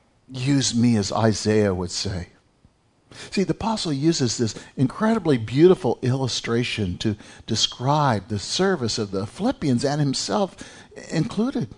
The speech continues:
He borrowed the, the picture from the, the common practice that was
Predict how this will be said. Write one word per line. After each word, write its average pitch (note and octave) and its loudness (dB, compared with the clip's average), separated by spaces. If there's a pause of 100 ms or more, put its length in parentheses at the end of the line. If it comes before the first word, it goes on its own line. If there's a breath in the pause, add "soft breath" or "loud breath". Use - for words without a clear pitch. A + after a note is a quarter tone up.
(1080)
He D3 0
borrowed C3+ 0
the, G#2+ -2
the A#2+ -4
picture F3 -2
from A#2+ -2
the, G2+ -2 (180 loud breath)
the C3+ -4
common D#3 0
practice C#3 2
that B2+ -6
was A2 -2